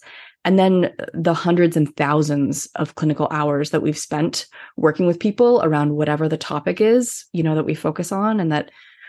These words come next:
that we love to work with. I, I just love her point about how uniquely positioned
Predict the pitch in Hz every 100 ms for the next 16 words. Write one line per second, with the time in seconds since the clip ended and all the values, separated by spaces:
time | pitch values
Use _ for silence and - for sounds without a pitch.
0 | _ - 151 151 151 - 165 156 156 185
1 | 214 - _ _ _ - 190 196 196 247
2 | 196 185 165 160 151 147 - 160 151 151
3 | 147 160 151 160 151 - 170 185 202